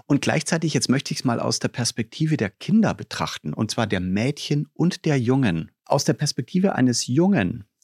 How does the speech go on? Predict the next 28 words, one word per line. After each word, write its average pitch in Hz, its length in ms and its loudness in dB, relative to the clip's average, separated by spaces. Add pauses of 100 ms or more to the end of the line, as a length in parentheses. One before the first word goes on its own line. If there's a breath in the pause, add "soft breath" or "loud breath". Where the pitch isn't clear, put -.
(260 soft breath)
in 143 180 6
diese 196 300 4
Kultur, 147 720 2
in 139 160 2
eine 139 160 4
patriarchale 143 560 2
Kultur 120 420 2
hineinzukommen, 92 840 0
ja, 110 260 0
ob - 160 0
sie 131 60 2
sich 117 180 0
so 127 80 6
nennt 113 240 4
oder 104 160 0
nicht. - 460 -4
Die 110 60 0
gibt 151 160 2
sich - 160 2
aufgeklärt, 117 460 0
ist - 140 2
aber 90 100 4
letztlich 90 440 0
patriarchal 90 500 0
durchformt. - 580 -2
Bedeutet, 139 920 0
diesem 208 280 4
Jungen 160 560 2